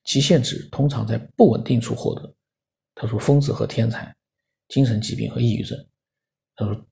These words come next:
“这，他说需要天赋。”然后呢，提到了努力同样困难，不是想努力就可以努力的，基因决定了脑力的可开发程度。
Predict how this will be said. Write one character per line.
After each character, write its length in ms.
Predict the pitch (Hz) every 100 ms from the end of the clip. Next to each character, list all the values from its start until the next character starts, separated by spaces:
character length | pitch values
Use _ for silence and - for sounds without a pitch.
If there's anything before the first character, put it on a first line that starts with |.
| _
“这， 220 | 113 - - _ _ _ _ _
他 120 | -
说 240 | 117 113 113 - _ _ _ _ _ _ _
需 180 | - 123
要 80 | 104
天 220 | - 107
赋。” 200 | - - _ _ - - _ _ _ _ _ _ - - - _ _ _ _ _ _ _ _ _ _ _ _ _ _ _ _ _ _ _ _ _ -
然 140 | 113
后 60 | 131
呢， 180 | 123
提 140 | 117 113
到 100 | 113
了 80 | 110
努 180 | 107
力 120 | 107 123
同 140 | 113
样 140 | 123
困 160 | 117 107
难， 220 | - - -
不 80 |
是 80 | 135
想 200 | 131 123
努 80 | 113
力 100 | 104
就 80 | 104
可 80 | 113
以 80 |
努 140 | 98 -
力 140 | 98
的， 80 | - - -
基 160 | 123 123
因 120 | 123
决 140 | 110
定 160 | 110 104
了 80 | 104
脑 160 | -
力 120 | -
的 80 | -
可 100 | -
开 160 | - 50
发 100 | -
程 160 | -
度。 160 | -